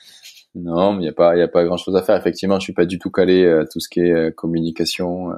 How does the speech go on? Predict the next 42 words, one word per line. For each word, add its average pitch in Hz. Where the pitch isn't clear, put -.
ça -
m'a 85
jamais 85
trop, 90
euh, 85
les 82
réseaux 85
sociaux, 90
ça 95
m'a 87
jamais 90
trop 95
attiré. 98
Donc, 87
euh, 80
je 80
suis -
pas -
sur -
Instagram, 87
je -
suis -
pas 95
sur -
Facebook. 87
Je 82
suis, -
enfin, 87
si, 87
je 82
suis -
sur, -
sur -
Facebook, 95
mais 90
on 82
peut 90
dire 95
que 90
j'y 90
suis -
pas. 104